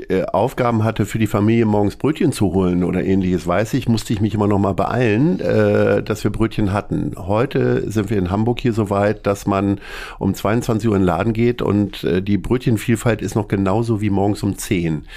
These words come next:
Äh, das ist ja auch System, äh, wie mir mal ein, eine Bäckereifachkette verraten hat. Finde ich ganz furchtbar. Also finde ich ganz schl-, also am Beispiel der Brötchen, es gibt noch vieles andere. Ich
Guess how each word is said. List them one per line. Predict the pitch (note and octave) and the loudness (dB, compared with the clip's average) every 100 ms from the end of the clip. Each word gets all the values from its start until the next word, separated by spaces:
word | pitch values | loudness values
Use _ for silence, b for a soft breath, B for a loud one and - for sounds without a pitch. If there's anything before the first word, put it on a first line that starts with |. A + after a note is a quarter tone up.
| B B B | B B B
Äh, | - F#2 F2+ F2+ | -6 -2 0 -2
das | - G2+ | -2 -6
ist | - - | -6 -4
ja | - | 0
auch | A2 | -2
System, | - A2 - - A#2 C#3 G#3+ C#4+ | -2 -4 -2 0 2 2 0 -2
äh, | - A#2+ A#2 A#2+ A#2+ - | 0 2 2 2 2 0
wie | A2 A#2+ | -2 0
mir | B2 | 2
mal | A2+ A2+ A#2 | 2 2 0
ein, | G#2+ G#2+ G#2+ G#2+ | 0 2 2 0
eine | - G2 G#2 | 0 0 0
Bäckereifachkette | F#2+ G#2 G2 G2 G#2 - G#2+ - - - - A#2+ A2+ G#2+ G#2 G#2 A2+ A2+ | 0 -4 -2 -2 -2 -2 -6 -6 -14 -6 -4 -2 0 2 2 2 -2 -6
verraten | - - F2+ F2 F#2+ A2+ A2+ | -8 -6 -2 0 -2 -2 -2
hat. | C3+ - B B B B - | -2 -6 B B B B -12
Finde | - F#2+ D#2+ | -4 -4 -4
ich | |
ganz | - E2+ | -4 -6
furchtbar. | - A#2 G#2+ - - - b b - | -2 -2 -2 -6 -8 -8 b b -4
Also | F#2+ G2 F#2 - | 2 2 0 -2
finde | - G#2+ | 0 0
ich | - | 0
ganz | A#2 D3 | -2 0
schl-, | - - | -2 -2
also | G#2+ G2+ - B B | 0 0 -2 B B
am | F#2 F2+ | -2 0
Beispiel | F#2+ G#2+ - | 0 0 -2
der | F#2 | -2
Brötchen, | D#2 G2 A2+ - A2+ | -2 0 0 0 -2
es | F#2+ | -2
gibt | - - | -6 -4
noch | E2 | -4
vieles | - A#2 C3 - | -2 0 0 -2
andere. | F#2 G2 A#2 C#3+ F#3 B B B - - | -2 0 0 -2 -4 B B B -18 -10
Ich | - | -8